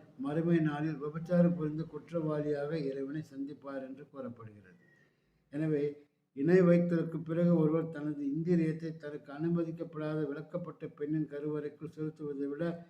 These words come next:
பெரும்பாவம் வேறு எதுவும் இல்லை என்று இங்கே கூறப்பட்டிருக்கிறது. ஏன்னா இது போன்ற எச்சரிக்கை மிகுந்த அறிவுரைகளையும் மனதில் வைத்துக் கொள்ள வேண்டும்.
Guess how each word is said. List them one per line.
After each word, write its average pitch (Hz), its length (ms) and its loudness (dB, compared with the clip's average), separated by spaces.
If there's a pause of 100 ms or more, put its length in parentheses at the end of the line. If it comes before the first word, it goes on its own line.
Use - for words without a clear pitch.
(180)
பெரும்பாவம் 156 680 2
வேறு 147 280 4
எதுவும் 147 300 0
இல்லை 143 260 -2
என்று 139 300 -4 (680)
இங்கே 135 220 -4 (180)
கூறப்பட்டிருக்கிறது. 120 840 -6
ஏன்னா 156 160 -6 (100)
இது 151 180 -4
போன்ற 151 300 -2 (520)
எச்சரிக்கை 165 480 -2
மிகுந்த 160 460 2
அறிவுரைகளையும் 151 760 0
மனதில் 147 320 -8
வைத்துக் - 280 -12
கொள்ள 151 180 -6
வேண்டும். 147 400 -2